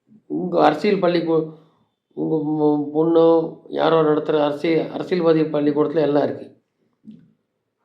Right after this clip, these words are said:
அது ஒரு ஏதோ ஒரு பாடத்திட்டத்தை வச்சுட்டு போக வேண்டியது தானே. ஹிந்தியில ஏதோ,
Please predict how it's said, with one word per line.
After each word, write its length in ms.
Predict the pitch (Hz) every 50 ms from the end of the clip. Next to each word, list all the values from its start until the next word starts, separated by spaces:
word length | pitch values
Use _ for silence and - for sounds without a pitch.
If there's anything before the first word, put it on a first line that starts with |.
| _ _ _
அது 280 | _ - - - 107 139
ஒரு 140 | 143 139 123
ஏதோ 160 | 131 143 170
ஒரு 180 | 190 208 208 202
பாடத்திட்டத்தை 600 | 202 - 185 180 180 - 190 185 180 - 175 156
வச்சுட்டு 320 | 151 151 180 185 180 -
போக 200 | - 156 160 160
வேண்டியது 300 | 165 160 156 151 139 143
தானே. 220 | 135 117 113 - - - _ _ _ - - - - _ _ _
ஹிந்தியில 460 | 147 151 156 151 147 135 127 127 165
ஏதோ, 560 | 196 196 180 170 170 185 180 170 160 180